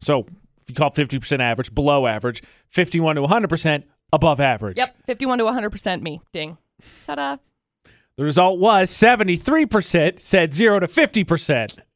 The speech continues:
Speaker 2: Yep.
Speaker 1: Unlikely to start a conversation
Speaker 2: Feel
Speaker 1: with
Speaker 2: like
Speaker 1: strangers.
Speaker 2: I f-, which I understand stranger danger and all that jazz.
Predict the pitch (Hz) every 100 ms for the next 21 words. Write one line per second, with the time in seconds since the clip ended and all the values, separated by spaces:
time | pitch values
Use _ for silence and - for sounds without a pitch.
0 | _ _ _ _ _ _ _ _ - 220
1 | - - - - - 208 202 180 175 185
2 | 156 151 165 156 147 160 143 135 151 131
3 | 123 117 - - - 302 277 269 - 117
4 | 101 98 87 - 254 - _ _ _ _
5 | _ _ _ - 359 - - _ _ _
6 | _ _ _ _ _ - 285 349 370 370
7 | - 277 285 285 269 - 247 254 233 220
8 | 214 196 214 214 196 190 190 180 180 208
9 | 190 190